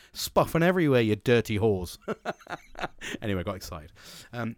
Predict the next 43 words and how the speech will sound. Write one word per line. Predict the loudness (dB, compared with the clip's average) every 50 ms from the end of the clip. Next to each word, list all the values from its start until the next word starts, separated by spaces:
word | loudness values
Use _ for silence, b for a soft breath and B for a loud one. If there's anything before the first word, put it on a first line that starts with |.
| _ 0
anyway, | 2 2 2 2 -2 -6
that's | -6 -6 -4 -2
what | -2 0
I | 0
mean. | 0 0 -2 -4 -6 -6
And | -4 0 2
that's | 2 0 0
what | -4 -4
I'm | 0
like. | 2 2 2 0 0
And | 0 2
that's | 2 2 2
what | 0 -2
you're | 2 2
up | 2 2
against. | 2 0 0 -4 -4 -8 -8
So | -6 -4
you | -4 -4
going | 0 0 0 0 2
to | -2 0
work | 2 4 4 4 2
and | 0 -6 0
getting | 0 -2 0 0 -6 -6
shat | -2 -2 -2 0 0 -2 -2 -2 0
on | -2 -2 -2 -2 -8 -10 -12 B B B B B B B B B
because | -6 -4 0 0 -2 0 0
you're | 2 2 2 2
doing | 2 0 -2 0 -2
a | -4
good | 0 0 0 0
job, | 0 0 0 0 0 -2
trying | -4 -6 -4 -4 -4 -4
to | -4 -6
accelerate | -6 -4 -4 -2 -2 -2 0 -2 -2 -4
yourself, | -6 -12 -12 -12 -14 -16 -16
trying | -10 -6 -4 -4 -4 -4 -6
to, | -8 -4
I'm, | -4 -4 -4 -2
I'm | -4 -6 -6
con-, | -6 -6 -4 -2 -2 -2 -2
I'm | -4 -6 -6 -6
literally | -8 -6 -2 0 0 0 0 -4 -6 -6 -6 -6 0
dying | 0 2 2 2 0 -2 -4 -6 -10